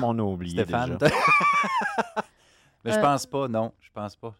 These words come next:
Speaker 2: Le,
Speaker 3: un,
Speaker 2: le
Speaker 3: un
Speaker 2: temps.
Speaker 3: mur de lambris, là, dans le fond, c'est des appliqués de bois qu'on va ajouter pour faire des demi-murs à quarante-deux pouces.
Speaker 1: Hey, tes demi-murs, ma sœur en parlait hier, elle regardait une revue, puis elle parlait des demi-murs, puis elle dit, « C'est donc beau, j'avais jamais pensé à ça. » Puis là, je, je souriais dans mon coin, je me disais, «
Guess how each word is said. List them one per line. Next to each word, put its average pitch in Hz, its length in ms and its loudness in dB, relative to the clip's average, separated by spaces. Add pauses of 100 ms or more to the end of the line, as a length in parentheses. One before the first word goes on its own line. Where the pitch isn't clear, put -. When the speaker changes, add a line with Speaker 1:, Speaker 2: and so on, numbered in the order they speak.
(120)
Speaker 2:
Le, 214 80 -4
Speaker 3:
un, 214 120 2
Speaker 2:
le 214 120 -6
Speaker 3:
un 226 140 0
Speaker 2:
temps. 226 60 -2
Speaker 3:
mur 320 180 0
de 277 80 0
lambris, 208 580 0
là, 226 140 0
dans 190 140 2
le 190 60 0
fond, 240 140 0
c'est 247 140 -2
des 208 220 0
appliqués 233 540 -4
de 220 120 2
bois 196 420 0
qu'on 208 220 -2
va 196 160 0
ajouter 202 540 -2
pour - 180 -12
faire 214 320 -2
des 202 160 -2
demi-murs 214 720 0
à 185 100 -4
quarante-deux 202 640 -2
pouces. 208 260 -4
Speaker 1:
Hey, 92 80 -4
tes 98 120 -6
demi-murs, 98 480 -4
ma 95 140 -4
sœur 117 260 -2
en 95 80 -6
parlait 98 280 -4
hier, 92 220 -4
elle 85 220 -6
regardait 95 220 -8
une 101 80 -6
revue, 92 260 -6
puis 98 100 -6
elle 85 60 -8
parlait 98 200 -6
des 95 80 -8
demi-murs, 90 380 -6
puis 98 100 -12
elle 87 60 -10
dit, « - 80 -18
C'est 123 100 -6
donc 156 300 -4
beau, 131 180 -10
j'avais 131 340 -8
jamais 151 260 -6
pensé 107 300 -6
à 90 60 -4
ça. » 104 180 -8
Puis 92 100 -6
là, 95 60 -4
je, 92 120 -8
je - 500 -20
souriais 101 300 -2
dans 98 140 -2
mon 92 160 -2
coin, 107 140 -6
je 95 40 -12
me 90 80 -6
disais, « 87 140 -8